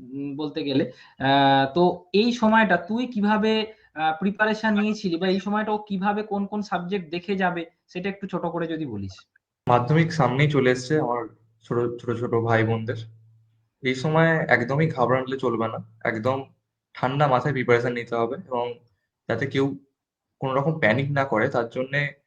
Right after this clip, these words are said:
Speaker 2: আহ, এক্সট্রা হবিস গুলো দেখতে হবে। যারা ছোটখাটো গান শুনতে পারে,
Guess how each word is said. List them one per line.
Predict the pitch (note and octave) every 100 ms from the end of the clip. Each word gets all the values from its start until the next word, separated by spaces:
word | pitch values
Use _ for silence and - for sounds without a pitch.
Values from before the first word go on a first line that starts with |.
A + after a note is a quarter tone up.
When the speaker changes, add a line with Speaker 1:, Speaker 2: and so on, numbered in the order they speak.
| _ _
Speaker 2:
আহ, | A#2 A2+ G#2+ A2
এক্সট্রা | B2 - D3+
হবিস | A#2 B2+ C3
গুলো | C#3+ D3+ D#3 D#3 D#3 -
দেখতে | A#2+ - B2
হবে। | G#2+ G2+ - _ _ _ _ -
যারা | D3+
ছোটখাটো | D3+ C3 C#3 C#3
গান | B2+ A#2+
শুনতে | A#2+ B2+ A2+
পারে, | A2 G#2